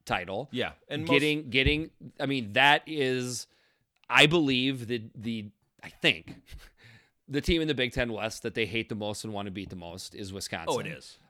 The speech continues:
Speaker 1: But the one B team would be Iowa.
Speaker 2: Yeah.
Speaker 1: They've, they've beaten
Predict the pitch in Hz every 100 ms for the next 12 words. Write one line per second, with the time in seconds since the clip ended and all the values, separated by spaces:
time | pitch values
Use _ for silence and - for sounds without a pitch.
0 | - 139 - 139 113 135 135 123 117 123
1 | 120 113 127 123 101 101 110 143 _ _
2 | - 90 87 98 - _ - 92 113 107
3 | 104 - 110 107 101 90 - 143 156 135
4 | 120